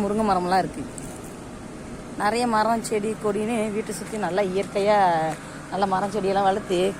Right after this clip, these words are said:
இயற்கையான காத்து சுவாசிக்கிறாங்க. என்னதான் நம்ம சிட்டில இருந்தாலுமே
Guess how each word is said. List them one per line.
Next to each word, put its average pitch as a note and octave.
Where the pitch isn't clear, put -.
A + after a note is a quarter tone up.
இயற்கையான G#3
காத்து F#3+
சுவாசிக்கிறாங்க. E3+
என்னதான் G3+
நம்ம C4
சிட்டில B3
இருந்தாலுமே A3+